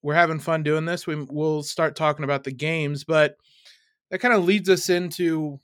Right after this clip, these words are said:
what makes us basically experts about The Last of Us and just kind of our experience with the game itself. I vividly recall the first time I played the first game.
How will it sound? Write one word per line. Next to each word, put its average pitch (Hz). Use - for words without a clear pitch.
what 135
makes 147
us 147
basically 147
experts 143
about 139
The 147
Last 143
of 180
Us 196
and 147
just 156
kind 175
of 156
our 160
experience 151
with 143
the 135
game 143
itself. 143
I 170
vividly 190
recall 151
the 139
first 151
time 151
I 147
played 143
the 139
first 143
game. 143